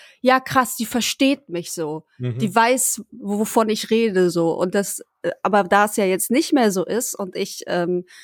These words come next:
Speaker 1: mittlerweile gelernt habe, was ich halt früher für problematisches Verhalten teilweise hatte, sehe ich das halt mit,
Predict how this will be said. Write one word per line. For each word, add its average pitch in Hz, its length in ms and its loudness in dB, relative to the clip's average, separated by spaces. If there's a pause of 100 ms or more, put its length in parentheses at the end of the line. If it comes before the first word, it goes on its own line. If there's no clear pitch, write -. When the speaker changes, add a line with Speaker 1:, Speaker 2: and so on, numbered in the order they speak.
(240)
Speaker 1:
mittlerweile 185 680 2
gelernt 190 540 4
habe, 196 340 0
was 190 180 -2
ich - 160 -8
halt 170 140 -4
früher 220 520 2 (460)
für - 280 0
problematisches 190 840 2
Verhalten 170 380 0
teilweise 170 520 0
hatte, 185 340 -2 (380)
sehe 208 240 2
ich 254 140 0
das 226 180 2
halt 220 360 2
mit, 214 240 0